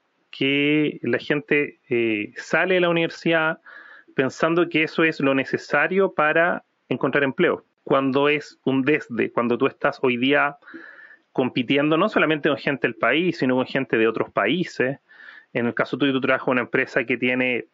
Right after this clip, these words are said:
gente en diferentes países de Latinoamérica, donde ya las postulaciones son sin barrera geográfica. Eh, ¿cómo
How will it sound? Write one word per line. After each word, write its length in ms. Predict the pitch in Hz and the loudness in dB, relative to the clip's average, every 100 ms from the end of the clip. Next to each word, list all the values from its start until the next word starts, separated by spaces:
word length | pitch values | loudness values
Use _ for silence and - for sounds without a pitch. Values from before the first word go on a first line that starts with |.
| _ - | _ -10
gente 340 | - 135 - | -4 -4 -2
en 80 | 127 | 0
diferentes 420 | 120 120 117 175 | 0 0 0 0
países 260 | 170 170 170 | 2 2 2
de 80 | 156 | 2
Latinoamérica, 680 | 151 151 156 202 175 139 | 2 2 2 2 2 2
donde 300 | 135 131 123 | 2 2 2
ya 100 | 127 | 2
las 120 | 139 - | 0 -2
postulaciones 640 | 127 127 117 - 127 127 | -2 -2 -2 0 -2 -2
son 280 | - 120 - | -2 -2 -2
sin 240 | - 135 | -2 0
barrera 280 | 139 143 143 | 2 2 0
geográfica. 720 | - 131 156 165 131 135 135 - - - - - _ - | 0 0 0 -2 -2 0 -2 -6 -20 -20 -20 -20 _ -6
Eh, 380 | 123 120 113 110 107 - _ _ - | -2 0 0 -2 -4 -8 _ _ -2
¿cómo 600 | 202 220 240 262 240 | 2 4 4 4 2